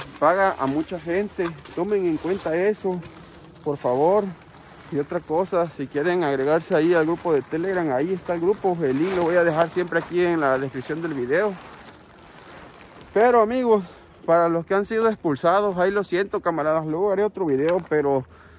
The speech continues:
aquí en corto les voy a decir que han sido expulsados porque no están activos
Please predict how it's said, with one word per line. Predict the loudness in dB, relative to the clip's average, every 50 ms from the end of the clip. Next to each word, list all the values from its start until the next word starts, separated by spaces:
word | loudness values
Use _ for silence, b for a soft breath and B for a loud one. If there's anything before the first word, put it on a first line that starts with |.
| B B B
aquí | -8 -6 -2 -2
en | -2 0 0
corto | 0 -2 -2 0 -2
les | -2 -2 0
voy | 0 2 2
a |
decir | 2 2 2 2 2 2 2 2 2 0 -6 -12 -20 B B B B B B B B B 0
que | 2
han | 2 2 2 2
sido | 0 2 2 2
expulsados | 0 -2 -4 -4 -4 0 0 0 0 0 -2
porque | -6 -8 -8 -8 -8
no | -6 -6
están | -8 -8 -6 -6 -4 -4
activos | -4 -6 -6 -6 -4 -4 -4 -4 -4 -6 -6